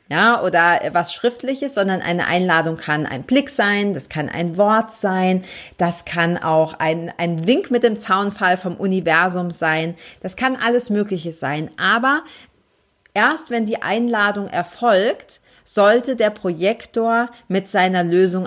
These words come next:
aufwarten, sollte der Projektor sich einbringen, denn anders wird er einfach nicht dafür geschätzt. Er wird schlicht und einfach ignoriert und der andere wird's nicht annehmen. Das Schöne ist, viele Menschen fühlen sich von Projektoren angezogen,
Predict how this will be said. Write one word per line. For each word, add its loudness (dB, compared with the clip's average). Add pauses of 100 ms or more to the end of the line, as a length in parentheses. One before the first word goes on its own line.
aufwarten, -2
sollte 2
der 4
Projektor 0
sich -6
einbringen, -2
denn -4
anders 2 (240)
wird 2
er 4
einfach -4
nicht -2
dafür -2
geschätzt. -4 (100)
Er 0
wird 0
schlicht -2
und 0
einfach -2
ignoriert 0 (280)
und 0
der 2
andere 0
wird's -2
nicht -4
annehmen. -2 (880)
Das 2
Schöne 2
ist, -6 (280)
viele 2
Menschen 2
fühlen 0
sich 0
von -2
Projektoren 0
angezogen, -6